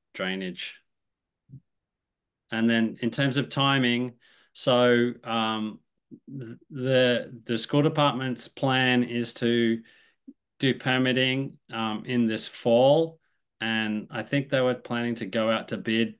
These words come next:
in the winter and to get it constructed next year.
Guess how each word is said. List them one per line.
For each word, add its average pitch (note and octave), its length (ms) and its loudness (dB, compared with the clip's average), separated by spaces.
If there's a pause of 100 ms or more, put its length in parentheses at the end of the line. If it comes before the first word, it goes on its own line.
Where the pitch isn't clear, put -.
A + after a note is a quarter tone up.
(220)
in A2 160 -2
the G#2 80 -4
winter C#3+ 580 0 (480)
and G#2 360 -6
to A2+ 100 -4
get G#2+ 260 -2
it - 140 -10
constructed G#2 640 -6
next G2+ 300 -8
year. F2+ 340 -8